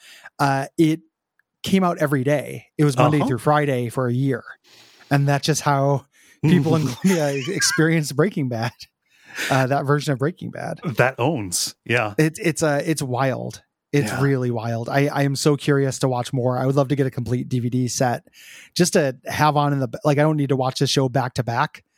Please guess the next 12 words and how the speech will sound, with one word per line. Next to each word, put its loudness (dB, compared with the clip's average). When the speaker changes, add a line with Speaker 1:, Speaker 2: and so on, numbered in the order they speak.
Speaker 2:
Mm-hmm. 0
Speaker 1:
you 2
know, 2
uh, 0
twice, 0
but 2
just -2
to 4
have 2
on 0
the -2
background. -4